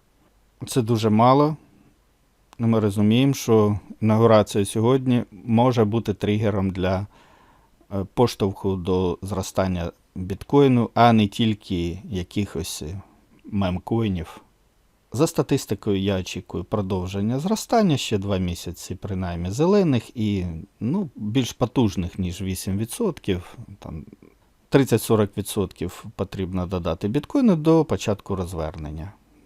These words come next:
Ну, мої такі думки. Що зараз, е, який ризик? Ну, бачите, шістдесят-сімдесят відсотків.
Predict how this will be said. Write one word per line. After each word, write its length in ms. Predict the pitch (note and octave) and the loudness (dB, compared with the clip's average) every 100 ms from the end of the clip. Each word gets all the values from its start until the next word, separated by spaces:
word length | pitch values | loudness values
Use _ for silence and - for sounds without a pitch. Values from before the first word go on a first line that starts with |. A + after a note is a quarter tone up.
| - | -12
Ну, 180 | A#2 E3+ | -10 -6
мої 540 | G#2 F2+ F#2+ G#2+ G#2+ | -6 -2 0 0 0
такі 360 | - F#2+ - D#2+ | -2 -6 -6 -8
думки. 500 | E2 E2 - D#2 D#2+ _ - _ _ _ _ _ _ | -6 -8 -10 -12 -12 _ -20 _ _ _ _ _ _
Що 280 | - - E3+ | -6 0 2
зараз, 560 | E3+ F3 E3 D3 - C#3+ | 6 8 8 6 4 0
е, 380 | C#3 C3+ B2+ - - _ _ _ | 0 0 -2 -6 -12 _ _ _
який 360 | B2+ C#3 - D3 | 0 2 4 6
ризик? 520 | D3+ D3 F#2+ D2+ - - - _ _ - | 6 4 2 -6 -12 -20 -20 _ _ -6
Ну, 180 | F#2 | -4
бачите, 500 | C3+ C3+ C3 G2 F2+ | -2 -4 -4 -6 -6
шістдесят-сімдесят 1160 | - G#2 G#2 G#2 A#2+ G2+ - G2 F#2 - F#2 - | -6 -6 -4 -2 0 -2 -2 -2 -2 -4 -4 -4
відсотків. 640 | F2 - D#2 D2 - E2 | -8 -6 -6 -8 -10 -12